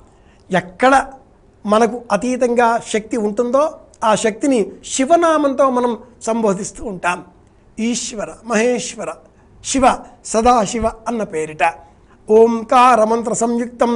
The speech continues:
నిత్యం ధ్యాయంతి యోగినః కామదం మోక్షదం తస్మై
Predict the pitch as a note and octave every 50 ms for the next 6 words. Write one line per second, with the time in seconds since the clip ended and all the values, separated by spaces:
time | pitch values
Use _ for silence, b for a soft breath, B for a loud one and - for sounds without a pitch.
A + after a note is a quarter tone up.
0 | A#3 A#3 B B B B G#3 G#3+ G3+ G#3 - B3 A#3 A#3+ A#3+ A#3 F#3+ - A3+ A3+
1 | A3 A3+ G#3+ G3 G3 G3+ G3 G3+ A3 A3+ A#3+ A#3+ A#3+ A#3 A#3 A#3+ A#3+ G3+ G#3+ A#3
2 | A#3+ - B B B B _ - A3 A3+ A#3 B3 B3+ C4 C#4 C4 C4 A#3 A3 G#3+
3 | A3+ - B B B B B3+ A3+ B3 B3 C4+ C4 C4 - - G3+ G3+ G3 A#3 B3
4 | A#3+ - B3 A#3 - - B3 A3+ A3+